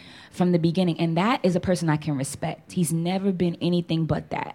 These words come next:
I've never got any surprises. He gives you an opportunity. Now, what do you do with that? He doesn't owe you anything. That's a boss. That's any boss. And I think that's what I've always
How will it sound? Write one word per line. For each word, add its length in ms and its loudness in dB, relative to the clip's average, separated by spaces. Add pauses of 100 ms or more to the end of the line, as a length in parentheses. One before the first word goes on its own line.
I've 100 0
never 260 0
got 200 0
any 160 -2
surprises. 760 -4 (420)
He 100 0
gives 260 6
you 80 4
an 80 6
opportunity. 760 2
Now, 160 4
what 220 4
do 80 2
you 180 2
do 160 4
with 200 -2
that? 240 -6 (340)
He 140 2
doesn't 280 4
owe 180 6
you 200 0
anything. 640 -4
That's 200 -6
a 80 2
boss. 680 -2 (360)
That's 240 0
any 220 2
boss. 400 -6 (300)
And 120 2
I 100 2
think 220 2
that's 260 -4
what 200 0
I've 180 0
always 560 2